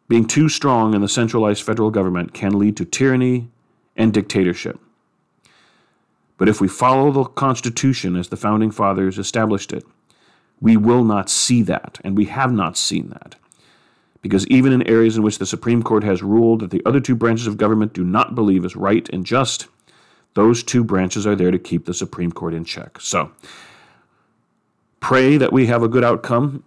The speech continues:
in the case that went before the Supreme Court last week with regard to the abortion law in Mississippi.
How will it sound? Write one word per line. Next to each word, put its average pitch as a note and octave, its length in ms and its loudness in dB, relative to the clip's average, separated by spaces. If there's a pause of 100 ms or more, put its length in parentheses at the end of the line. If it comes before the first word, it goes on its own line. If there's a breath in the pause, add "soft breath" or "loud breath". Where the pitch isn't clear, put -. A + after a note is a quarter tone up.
in G#2+ 200 0
the G2+ 340 0 (560)
case B2 340 2
that - 160 -2
went A2+ 160 0
before A2+ 200 -2
the A2 80 0
Supreme A#2 360 -2
Court A2+ 220 -2
last A2 280 -4
week D3 300 0 (280)
with A#2 140 -6
regard A2+ 300 0
to A2+ 60 0
the A2+ 80 2
abortion G#2+ 400 0
law G2 180 0
in G2+ 160 -4
Mississippi. A#2+ 540 -2